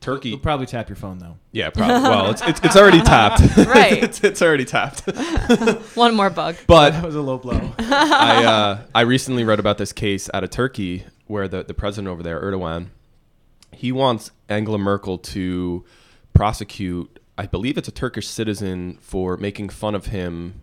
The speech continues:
Speaker 1: on German national television. I believe that's the gist of the story. So he wants basically the German chancellor and the head of the E U to bring charges against this person, and he, and he cites an obscure law.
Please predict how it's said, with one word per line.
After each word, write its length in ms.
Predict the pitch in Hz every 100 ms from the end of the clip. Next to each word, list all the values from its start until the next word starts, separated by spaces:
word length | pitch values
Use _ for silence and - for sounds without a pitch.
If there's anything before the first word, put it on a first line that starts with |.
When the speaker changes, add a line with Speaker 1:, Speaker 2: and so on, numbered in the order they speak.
| _
Speaker 1:
on 260 | 92 92 87
German 760 | - 98 98 95 90 90 87 -
national 380 | 90 85 87 82
television. 580 | - 76 73 - 57 -
I 80 | -
believe 220 | 87 92
that's 220 | 90 85 -
the 100 | 82
gist 360 | - 78 -
of 80 | 85
the 80 | 69
story. 480 | - 85 53 65 - _ _ _ _ _ _ -
So 580 | - 98 90 85 80 - -
he 160 | 110
wants 600 | 101 101 95 87 - - _
basically 480 | 104 101 95 98 90
the 320 | 87 82 69 _ _ _ -
German 280 | 107 101
chancellor 600 | 98 98 90 - 90 87
and 140 | 85 76
the 60 |
head 160 | 104 98
of 40 | 90
the 140 | 85
E 40 |
U 320 | 90 92 85 85
to 560 | - 85 78 76 76 - _
bring 160 | 104 95
charges 320 | 101 107 92
against 180 | 80 85
this 120 | 82
person, 340 | - 90 90
and 140 | 85 87
he, 80 | -
and 140 | 95
he 40 | 92
cites 360 | - 101 -
an 60 | 90
obscure 440 | 78 - - 107
law. 420 | 92 95 95 87